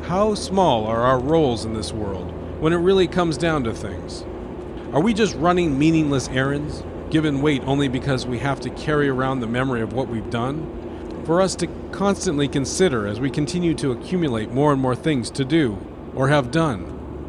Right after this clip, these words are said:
How far will we continue following the seemingly connected trail of events strung together before we finally piece together the entire picture, the full city, all of the nooks and crannies accounted for, and all of the crumbs and clues finally pointing towards a full and complete picture?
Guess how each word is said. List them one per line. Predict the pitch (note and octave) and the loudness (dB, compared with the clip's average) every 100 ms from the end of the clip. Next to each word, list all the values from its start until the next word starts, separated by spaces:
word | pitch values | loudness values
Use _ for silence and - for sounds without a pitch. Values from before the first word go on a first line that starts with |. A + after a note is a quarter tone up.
| - - - - | -12 -12 -12 2
How | A#3 | 2
far | F#3 - G#3 F3 C3 | 2 2 4 6 4
will | C3+ | 2
we | C#3+ | 0
continue | C#3 D3+ - F#3+ E3 A#2 | 0 -2 0 2 2 0
following | - D#3+ D#3+ B2+ A#2 | 0 2 4 2 0
the | A2+ | -2
seemingly | - - F#3 E3+ B2+ A2 | -4 0 0 2 0 -4
connected | - B2+ C3+ C#3 - A2+ - | -4 -2 -2 -2 -6 -8 -8
trail | - - D#3+ A#2+ G2+ | -6 0 2 2 -2
of | F#2+ G2 | -4 -6
events | F2+ D3 A#2+ G2+ | -4 -2 -2 -4
strung | - - E3+ F#3 | -6 -4 -2 0
together | D3 A#2 F3 E3 | -2 2 2 2
before | A#2 C3 E3 D3+ | 2 -2 2 4
we | C#3 C3+ C3 - - - - | 4 2 -2 -10 -10 -10 -2
finally | G3+ G3+ E3 | 2 2 0
piece | - - G3 - | -2 -2 -2 -2
together | - G#2+ A#2+ G2+ | -4 -4 -4 -4
the | G2 A2+ | -6 -4
entire | A#2+ A2+ D3+ C#3+ B2+ | -4 -2 2 2 2
picture, | - E3 - F#2+ D#2+ - - - - - - | 0 -2 -2 -8 -10 -12 -12 -12 -12 -12 -6
the | A#2+ | -6
full | - C#3+ | -2 -2
city, | - D3+ C#3 F#2+ F2+ - - - - - D#3 | 0 0 0 -2 -8 -12 -12 -12 -12 -8 2
all | E3 | 4
of | D#3 | 4
the | C#3+ | 2
nooks | C#3+ D3+ - - | 2 2 2 -2
and | A#2+ | -4
crannies | - D3+ C#3 G#2+ F#2+ | 0 0 0 0 -4
accounted | - D3+ C#3 A2+ | -4 0 0 0
for, | - G2 F#2+ | -4 -6 -2
and | B2+ | 2
all | D3+ | 4
of | C#3+ | 4
the | C#3 | 0
crumbs | - - E3 C#3+ A2+ G#2+ | -2 2 2 2 0 -4
and | A2 | -6
clues | - E3 C#3 A2+ | 2 6 6 4
finally | - D3 C3+ A#2 | 0 2 2 -2
pointing | - D3 B2+ G#2+ | 0 0 0 -2
towards | C3 A2+ | -2 -2
a | G#2 | -4
full | - C#3 C#3 C3+ | -6 0 4 4
and | A#2+ G2+ | 2 -2
complete | G#2 - C#3 C3 | -6 -2 -2 -2
picture? | - C3 - G2+ - | -2 -2 -2 -8 -10